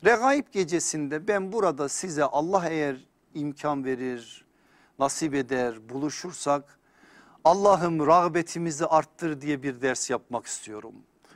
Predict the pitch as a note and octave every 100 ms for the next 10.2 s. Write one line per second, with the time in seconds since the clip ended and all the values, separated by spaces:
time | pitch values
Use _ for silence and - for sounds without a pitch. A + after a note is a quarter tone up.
0 | - - _ E3+ A3 G3 - E3 D3 D3
1 | C#3+ - _ A#2+ D#3 F3+ D#3+ F3+ - F#3
2 | F3+ E3 G#3+ - - G3+ G#3 D#3+ G3+ G#3
3 | G#3 A3+ B3 B3+ _ _ _ - D4+ D4
4 | C#4 G#3+ C#4 C#4 C#4+ B3+ B3 G3+ A#3 F3
5 | E3+ D3+ - - C3 A2+ A2 A#2+ - E3+
6 | F3+ E3+ C3+ A#2 A2+ A2 C3+ D3 A#3+ A#3+
7 | F#3 E3+ F3+ F3 - - _ F#3 D#3 E3+
8 | D3 C#3 C3 - D#3 D3+ - C#3 C#3+ E3
9 | D3 C3 C3 C#3 F3 - D3+ B2+ C3 C3
10 | F3 F#3+